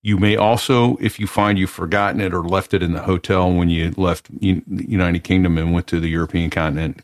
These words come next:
go to the hotel desk and say, uh, "I, I lost my, uh, travel converter last month when I was here,"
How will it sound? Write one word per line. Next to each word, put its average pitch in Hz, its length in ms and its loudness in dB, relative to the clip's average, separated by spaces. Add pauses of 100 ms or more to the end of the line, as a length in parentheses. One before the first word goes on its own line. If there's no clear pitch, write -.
go 98 140 -2
to 90 80 -2
the 82 60 -4
hotel 78 340 -4
desk 80 340 -2
and 76 100 -2
say, 80 360 -2
uh, 73 220 0 (880)
"I, 110 140 -6
I - 160 -4
lost 247 340 0
my, 123 440 2
uh, 92 180 2
travel 156 340 0
converter 85 440 0
last 85 320 -2
month 85 180 -4
when 92 100 0
I 85 60 2
was 85 180 -4
here," 98 300 0